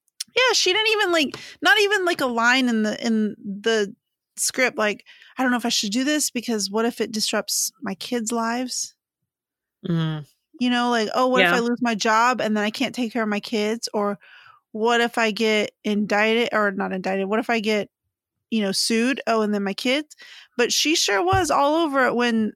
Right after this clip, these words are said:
Speaker 1: somebody took a random photo of her kids while she was out with Trace at one point and was like,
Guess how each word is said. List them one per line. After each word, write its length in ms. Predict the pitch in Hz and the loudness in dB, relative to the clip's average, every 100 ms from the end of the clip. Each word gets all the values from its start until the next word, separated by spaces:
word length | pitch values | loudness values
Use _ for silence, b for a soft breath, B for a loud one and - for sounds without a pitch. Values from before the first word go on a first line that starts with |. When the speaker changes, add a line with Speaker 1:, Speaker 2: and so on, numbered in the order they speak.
| - | -6
Speaker 1:
somebody 400 | - 254 269 254 | -2 2 2 0
took 200 | - 240 | 0 0
a 100 | 214 | 0
random 640 | 208 220 240 240 233 226 - _ _ _ _ _ _ _ _ _ | 2 2 2 2 2 0 -2 _ _ _ _ _ _ _ _ _
photo 720 | - 254 254 233 196 196 214 - _ _ _ _ _ - | -2 2 4 4 2 0 -4 -10 _ _ _ _ _ -2
of 220 | 214 185 | -2 0
her 180 | 262 226 | -2 0
kids 560 | - 247 220 185 - - | 0 2 2 0 -4 -2
while 160 | 208 | -2
she 160 | 202 233 | 0 0
was 160 | 214 214 | 0 0
out 120 | 208 | 0
with 120 | 202 | -2
Trace 420 | - 240 226 - | 0 2 2 0
at 100 | 208 | -2
one 180 | 202 202 | -2 -2
point 240 | - 214 196 | -2 -2 -2
and 80 | |
was 100 | 208 | -2
like, 180 | 233 190 | -2 -4